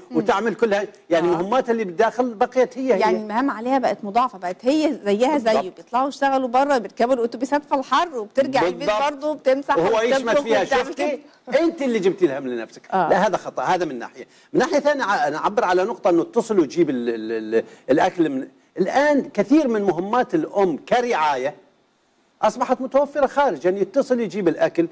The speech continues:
Speaker 2: يبعث ال-، ال-، ال-، ال-، الهدوم على ال-، المكوى، يغس-، يغسل ويكوي. اغلب الامور تامين الأم-، الرعايه للاطفال بامكاننا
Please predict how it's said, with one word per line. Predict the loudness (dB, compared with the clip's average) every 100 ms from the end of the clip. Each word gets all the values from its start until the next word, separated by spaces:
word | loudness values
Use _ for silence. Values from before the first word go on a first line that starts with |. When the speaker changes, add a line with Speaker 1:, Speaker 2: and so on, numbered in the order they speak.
| -8 _ 0
Speaker 2:
يبعث | 2 0 -4
ال-، | 0
ال-، | 2 2
ال-، | 2 0 -2
ال-، | -2 -2 -4 -2
الهدوم | -2 2 2 2
على | 2 2
ال-، | 2
المكوى، | 0 2 0 0 2 2
يغس-، | 0 -2 -2
يغسل | 0 0 2 2
ويكوي. | 4 2 2 0 0 -6 -4 -2
اغلب | 2 0 0
الامور | -4 -2 0
تامين | 0 0 0 2 4
الأم-، | 4 2 -2 -4 -2
الرعايه | 0 2 2 2
للاطفال | 0 0 -2 -2 -2 -4 -4 2
بامكاننا | 4 4 2 2 2 0 0